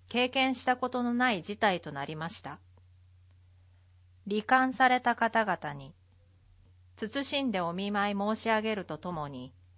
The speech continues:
対応に尽力されている皆様に心から敬意と感謝を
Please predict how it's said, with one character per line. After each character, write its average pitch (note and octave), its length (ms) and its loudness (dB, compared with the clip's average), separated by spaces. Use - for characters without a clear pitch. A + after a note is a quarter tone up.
対 A3+ 320 4
応 A3+ 180 0
に G#3+ 280 -2
尽 A#3 240 2
力 B3 220 0
さ A#3 160 0
れ A3+ 100 0
て A3 220 0
い A3 40 2
る A3+ 80 -2
皆 G#3+ 260 0
様 F3+ 280 -4
に C#3 240 -14
心 A#3 440 2
か E3 160 0
ら D3 200 0
敬 B3+ 320 2
意 E3+ 120 -4
と C#3+ 340 -8
感 B3+ 260 4
謝 F#3 220 0
を D#3 80 -4